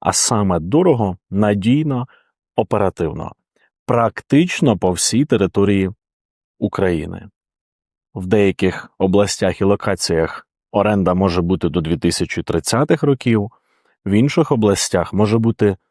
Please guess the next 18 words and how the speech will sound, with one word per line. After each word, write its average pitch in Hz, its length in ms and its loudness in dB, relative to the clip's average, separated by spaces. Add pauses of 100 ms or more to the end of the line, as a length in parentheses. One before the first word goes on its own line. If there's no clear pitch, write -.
(320)
навіть 117 400 4
до 120 100 2
дві 92 180 2
тисячі 131 560 -2 (280)
сорок 98 460 0
п'ятих 92 460 -2
років. 92 420 -6 (460)
Купуємо 113 540 4
як - 380 0 (520)
в 104 60 -6
західній 139 560 0
частині 120 640 0 (380)
України, 98 680 0 (120)
центральній, 104 840 0 (460)
так 131 200 -2
і 135 60 4
на 131 100 2
сході. 85 600 -2